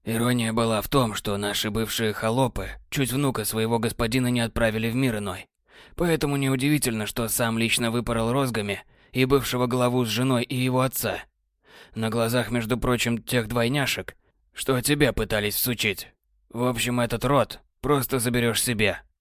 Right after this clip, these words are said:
А если сможешь им промыть мозги, когда этого против нас действовали, можно считать, что не зря жизнь прожил. В общем так, сгодятся все возможности,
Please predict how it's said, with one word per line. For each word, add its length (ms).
А 120
если 300
сможешь 460
им 120
промыть 300
мозги, 420
когда 340
этого 360
против 360
нас 200
действовали, 600
можно 380
считать, 360
что 180
не 120
зря 260
жизнь 300
прожил. 400
В 180
общем 320
так, 280
сгодятся 600
все 220
возможности, 800